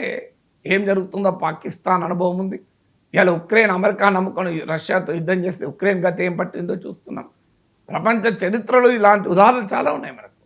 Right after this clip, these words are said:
అందువల్ల అమెరికాతో రిలేషన్స్ అవసరం. కానీ అమెరికాకు జూనియర్ పార్ట్నర్గా భారత, భారత్ ఇవాళ మోడీ ప్రభుత్వం కాదు, అంతకుముందు మన్మోహన్ సింగ్ ప్రభుత్వం కాదు, గత ముప్పై ఏళ్ళుగా ఆ ఇండియన్ ఫారిన్ పాలసీని తీసుకెళ్ళి అమెరికాతో లింక్ చేశారు,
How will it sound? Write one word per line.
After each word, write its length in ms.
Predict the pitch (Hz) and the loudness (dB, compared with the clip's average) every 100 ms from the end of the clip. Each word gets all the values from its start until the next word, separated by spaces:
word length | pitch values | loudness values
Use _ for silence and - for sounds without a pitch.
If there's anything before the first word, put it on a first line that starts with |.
| _ | _
అందువల్ల 340 | - 220 226 269 - - _ _ _ _ - | -8 -2 2 2 0 -10 _ _ _ _ -8
అమెరికాతో 500 | 160 226 240 240 240 | -2 2 4 4 2
రిలేషన్స్ 560 | 185 220 254 247 220 | 2 2 2 0 -2
అవసరం. 320 | 180 151 131 113 - | -2 -4 -10 -16 -6
కానీ 160 | 165 | -2
అమెరికాకు 580 | 170 190 220 220 220 190 | 0 2 0 2 0 0
జూనియర్ 460 | 151 160 202 240 - - | -4 -2 4 4 4 -2
పార్ట్నర్గా 500 | 160 - 165 156 147 | -4 -4 -6 -4 -4
భారత, 500 | 175 - - - 220 _ | -4 -4 -6 -8 -14 _
భారత్ 340 | 143 139 175 - _ _ _ _ - | -2 0 0 -4 _ _ _ _ -6
ఇవాళ 200 | 156 165 | 0 0
మోడీ 300 | 160 175 220 | 0 0 0
ప్రభుత్వం 540 | 214 214 202 - 220 | 2 0 -2 -6 -4
కాదు, 200 | 196 226 | 0 2
అంతకుముందు 340 | 226 214 220 220 | 0 -2 -4 -2
మన్మోహన్ 380 | 202 214 240 196 | -2 -2 -4 -4
సింగ్ 160 | 196 | -6
ప్రభుత్వం 340 | 156 160 - 147 | -8 -10 -14 -16
కాదు, 220 | 107 180 | -12 -10
గత 120 | 165 | -6
ముప్పై 400 | 175 165 - 165 | -6 -6 -4 -2
ఏళ్ళుగా 540 | 185 247 208 185 185 - _ _ _ _ | 2 2 4 4 2 -6 _ _ _ _
ఆ 40 | 151 | -8
ఇండియన్ 420 | 170 233 277 254 | -4 2 2 2
ఫారిన్ 400 | - 180 220 233 - | 0 2 2 2 0
పాలసీని 440 | 175 160 151 143 | 0 -2 -10 -14
తీసుకెళ్ళి 600 | - 214 _ 101 - - _ 202 | -16 -20 _ -20 -20 -20 _ -4
అమెరికాతో 1040 | 208 226 - 202 175 - - 135 131 - | 0 0 4 4 4 -4 -10 -4 -4 -4
లింక్ 340 | 165 185 - | -6 -10 -12
చేశారు, 260 | 113 - | -14 -16